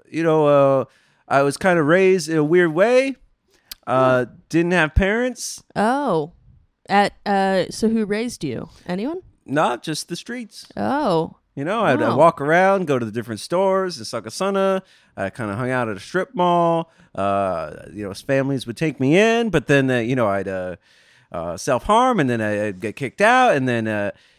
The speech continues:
Speaker 1: uh, you know, it was just kinda like jumping around from place to place, you know, but th-, th-, that's what I do. I'm a party, party animal. Woo! Radisson!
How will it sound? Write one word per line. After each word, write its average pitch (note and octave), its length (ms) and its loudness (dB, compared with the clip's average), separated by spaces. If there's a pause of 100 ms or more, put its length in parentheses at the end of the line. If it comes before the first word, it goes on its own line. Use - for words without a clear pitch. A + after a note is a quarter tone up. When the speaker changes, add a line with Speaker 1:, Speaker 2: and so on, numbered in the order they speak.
(160)
Speaker 1:
uh, B2+ 40 0
you B2+ 260 -2
know, D#3 140 4
it D#3+ 40 4
was E3 140 -2
just F3 200 -8
kinda E3+ 200 -2
like D#3+ 180 0
jumping F3+ 280 0
around F#3+ 260 0
from F3 120 -10
place G3 220 -2
to F#3 100 -10
place, A#3 360 0
you F3 80 -2
know, G#3+ 200 2
but F3+ 240 0
th-, D3 240 -12
th-, E3+ 160 0
that's G3 220 2
what G#3 100 -6
I A#3+ 80 0
do. G4 200 4
I'm D#3+ 100 -4
a D#3 80 -8
party, G#3 300 2
party B3 300 4
animal. A3 380 2
Woo! A4+ 760 10
Radisson! G3 1000 0